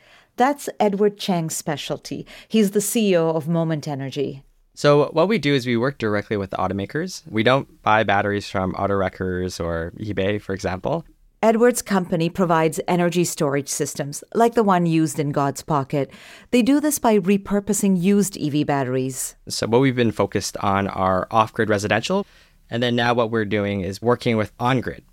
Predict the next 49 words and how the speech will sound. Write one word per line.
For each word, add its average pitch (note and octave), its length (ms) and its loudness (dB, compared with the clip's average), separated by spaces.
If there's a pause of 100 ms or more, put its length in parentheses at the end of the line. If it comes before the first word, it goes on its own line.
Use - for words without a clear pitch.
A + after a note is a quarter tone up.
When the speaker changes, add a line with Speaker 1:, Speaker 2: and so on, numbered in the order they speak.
Speaker 2:
So G2+ 540 0 (120)
Ottawa G#2+ 260 0
Hydro, D#3 600 2
we're A#2 100 -2
doing A#2 220 0
a A2+ 40 0
project A2 320 -2
with G#2 140 -6
them G#2 160 -2
for G2 160 -6
neighborhoods B2+ 640 -2 (340)
to A#2 120 -2
help B2 280 0
de-stress A#2 520 0
the A2 100 -6
grid A2 360 -2
when G#2+ 240 -2
everybody's G2+ 540 0
at G2 120 -2
home G2+ 320 -2
at F#2+ 140 -2
six - 200 -8
P - 200 -6
M, B2 260 -4 (100)
charging G#2+ 420 0
their G2 140 2
vehicles G#2+ 600 -2 (280)
all B2 160 2
the B2 80 0
way A#2 200 4
to G#2+ 420 -4
airports. - 640 -6 (180)
Speaker 1:
Edward G#3+ 360 4
and G3 100 4
his G3 140 0
co-founders D3+ 840 -2
first G#3 340 0
had F3 220 2
the F3 140 4
idea D#3+ 420 2
while D#3+ 160 2
working E3+ 340 2
on D#3+ 120 -2
a D#3 40 -2
project D#3 520 -4
about D#3+ 220 0
electric D#3 500 -2
race D#3 260 2
cars. D3 500 -6